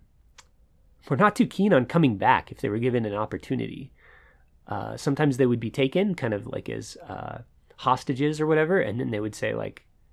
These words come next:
"Yeah, now, now that you've <laughs> negotiated for me to come back, I'm, I'm not gonna come back. This is better." Um, there's this book that I've been reading lately called, uh, The Dawn of Everything, and it talks mostly about the, uh,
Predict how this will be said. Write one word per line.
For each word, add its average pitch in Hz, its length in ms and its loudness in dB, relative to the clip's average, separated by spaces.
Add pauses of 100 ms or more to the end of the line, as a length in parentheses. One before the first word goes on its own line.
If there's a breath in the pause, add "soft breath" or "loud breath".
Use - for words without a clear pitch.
(220)
"Yeah, 139 280 2
now, 110 160 -4
now 127 300 4
that 139 100 -2
you've 131 140 0
<laughs> 147 120 6
negotiated 160 540 10
for 170 80 2
me 156 100 6
to 135 60 4
come 135 160 2
back, 127 220 4
I'm, 120 300 -2
I'm 120 120 -2
not 120 120 0
gonna 113 140 -6
come 117 140 -4
back. 98 360 -4 (400 soft breath)
This 135 180 4
is 120 120 2
better." 110 380 2 (580 soft breath)
Um, 98 400 -6 (640)
there's 139 180 6
this 131 120 2
book 165 180 0
that 143 120 4
I've 135 120 6
been 123 100 4
reading 117 320 2
lately 107 440 -2
called, 101 520 -2 (140)
uh, 101 380 -6
The 113 140 -4
Dawn 117 280 4
of 113 100 2
Everything, 135 520 0 (440 soft breath)
and 127 80 -2
it 127 100 2
talks 165 260 4
mostly 143 320 4
about 107 420 0
the, 110 400 -4 (840 soft breath)
uh, - 140 -6